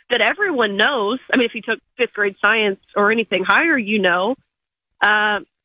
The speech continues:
and it's that men and women are different. Uh, and again, for simply saying that,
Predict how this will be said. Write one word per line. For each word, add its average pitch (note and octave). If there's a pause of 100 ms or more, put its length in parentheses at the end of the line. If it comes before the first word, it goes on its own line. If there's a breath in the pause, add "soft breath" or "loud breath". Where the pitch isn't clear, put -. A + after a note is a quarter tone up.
and C#4
it's D#4
that D#4
men D4+
and D#4+
women E4
are A3+
different. G#3+ (480)
Uh, A3+
and B3+
again, D4+
for B3
simply D#4+
saying A#3+
that, A#3+